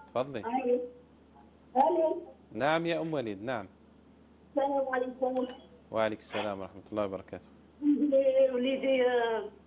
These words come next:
Speaker 2: أنا شوية واسية ما، ليش ما تنهضر؟
Speaker 1: معليش، معليش، مرحبا بك.
Speaker 2: عندي وليدي.
Speaker 1: إيه.
Speaker 2: الله يرحم منه.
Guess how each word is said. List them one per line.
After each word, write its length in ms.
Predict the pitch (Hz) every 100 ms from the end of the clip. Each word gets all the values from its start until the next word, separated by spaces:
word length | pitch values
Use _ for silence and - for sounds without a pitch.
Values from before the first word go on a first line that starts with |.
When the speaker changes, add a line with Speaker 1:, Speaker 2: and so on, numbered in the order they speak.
| -
Speaker 2:
أنا 400 | 170 - 294 339
شوية 680 | 339 - 269 - 254 - - - - - 240
واسية 520 | 311 330 - 277 262
ما، 440 | 262 254 240 240
ليش 220 | 240 320
ما 200 | 302 269
تنهضر؟ 540 | 269 254 240 262 277 392 -
Speaker 1:
معليش، 500 | 113 117 104 90 -
معليش، 320 | 92 87 -
مرحبا 300 | 117 113 113
بك. 180 | 95 87 - - - - - - - - - - - - - - - - 784 807 - - - 277
Speaker 2:
عندي 300 | 302 339 277
وليدي. 500 | 262 311 - 220 - - - - - - - - -
Speaker 1:
إيه. 240 | 101 110 107 - - - - - - - - -
Speaker 2:
الله 220 | 254 247
يرحم 200 | 240 220 202 226
منه. 160 | 196